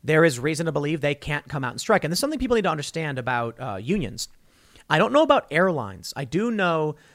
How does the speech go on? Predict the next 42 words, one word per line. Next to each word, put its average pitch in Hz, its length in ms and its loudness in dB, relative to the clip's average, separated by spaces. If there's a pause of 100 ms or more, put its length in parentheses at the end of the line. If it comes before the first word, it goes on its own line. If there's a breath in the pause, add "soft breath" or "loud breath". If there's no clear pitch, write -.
that 139 180 0
in 139 120 -2
many 170 200 0
places, 139 720 -4
at 120 60 -12
the 120 60 -10
very 131 180 0
least, 101 300 -8 (420 soft breath)
um, 131 240 2
Chicago, 135 460 2
for - 120 -8
instance, 127 300 -6
firefighters 151 600 2
have 139 120 -4
a 117 60 -4
union, 220 440 -2
but - 140 -4
they 185 120 -2
can't - 260 -8
strike. - 420 -2 (320)
Police 139 320 -2
have 165 120 2
a 165 60 0
union, 220 320 -2
but - 220 -2
they 120 280 -8
can't - 280 -6
strike. - 440 0
They 135 120 -4
can 147 260 -4 (180 soft breath)
blue 151 440 4
flu, 160 680 -2 (340 soft breath)
where 156 120 2
they 143 140 -2
all 208 500 6
call 165 340 2
in 151 120 -6
sick 170 240 -2
at 120 80 -12
the 117 80 -8
same 120 260 -6
time. 110 420 -8